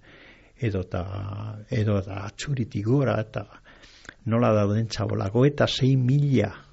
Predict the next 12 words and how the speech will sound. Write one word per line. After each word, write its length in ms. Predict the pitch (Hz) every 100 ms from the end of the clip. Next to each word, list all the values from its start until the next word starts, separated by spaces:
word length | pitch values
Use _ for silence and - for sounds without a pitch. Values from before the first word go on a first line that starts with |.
| _ -
pertsona 500 | 110 107 - 123 110
bizi 300 | 101 98 110
dira 160 | 104 123
txabolatan. 600 | - 110 120 113 - - _ - - -
Eta 200 | 113 123
horietako 760 | 117 113 110 107 117 110 107 104
gehienak 460 | 107 110 107 113 98
dira 220 | 101 110
langileak, 600 | 107 95 113 110 139 156 - - _ - - - _ 123
ba, 120 | 104
lantegi 400 | 87 92 104 101
handietara, 540 | 98 104 101 101 120